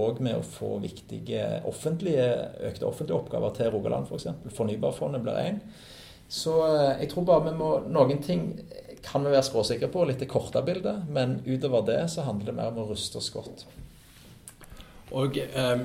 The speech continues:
Speaker 2: vi er jo også, eh, som åpen økonomi avhengig av hvordan konjunkturen er ute. Eh, nå har vi hatt, eh, noen trøblete år hjemme her, og da har samtidig økonomien ute vært i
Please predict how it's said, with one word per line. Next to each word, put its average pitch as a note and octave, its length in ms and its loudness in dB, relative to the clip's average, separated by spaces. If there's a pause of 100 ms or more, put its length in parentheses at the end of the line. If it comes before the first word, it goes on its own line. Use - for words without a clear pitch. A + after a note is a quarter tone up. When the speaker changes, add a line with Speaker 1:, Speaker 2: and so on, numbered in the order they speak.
(140)
Speaker 2:
vi B2+ 140 4
er C3 80 6
jo B2 100 6
også, B2 400 6
eh, A2 400 4
som A#2+ 240 4
åpen A#2 400 0
økonomi A2+ 320 4
avhengig A2 460 2
av G#2 100 0
hvordan - 480 -10
konjunkturen G#2 480 0
er G2+ 160 0
ute. A2 320 -6 (560)
Eh, A2 160 0
nå B2 160 6
har B2+ 60 6
vi A#2+ 80 2
hatt, C3+ 260 -2
eh, A2 400 4
noen A2 160 2
trøblete G#2+ 380 -2
år A2 100 2
hjemme G2+ 240 2
her, D#3+ 260 0
og G2+ 120 -4
da G#2+ 80 0
har G#2+ 100 0
samtidig A#2 480 -2
økonomien A2 540 0
ute F#2 260 -6
vært - 240 -4
i - 80 -10